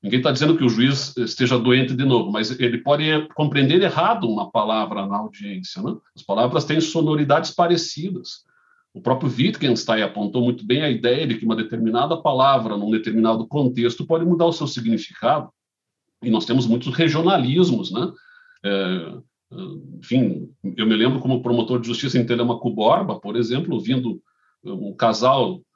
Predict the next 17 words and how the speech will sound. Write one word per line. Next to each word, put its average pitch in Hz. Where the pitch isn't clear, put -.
com 101
filhos 123
que -
se -
compareceram 113
no 113
meu 113
gabinete 110
pra 113
tentar 113
resolver 113
um 113
problema. 131
O 123
problema 131
qual 123
era? 123